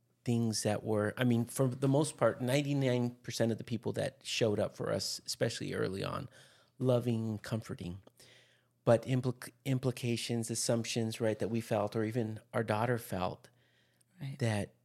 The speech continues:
Speaker 1: you know, you don't know where your son's at. And that is what I think hurt the most.
Speaker 2: Well, and I think that's where maybe you and I were a little different in our f-,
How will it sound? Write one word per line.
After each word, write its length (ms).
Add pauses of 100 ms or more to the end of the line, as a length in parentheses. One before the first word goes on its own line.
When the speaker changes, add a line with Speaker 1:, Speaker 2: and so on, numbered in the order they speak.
(540)
Speaker 1:
you 120
know, 300
you 160
don't 160
know 120
where 140
your 100
son's 320
at. 220 (260)
And 220 (160)
that 340
is 200
what 400
I 80
think 420 (400)
hurt 260
the 80
most. 540
Speaker 2:
Well, 140
and 100
I 80
think 300
that's 320
where 460 (340)
maybe 300
you 240
and 120
I 120
were 100
a 60
little 260
different 540
in 180
our 180
f-, 180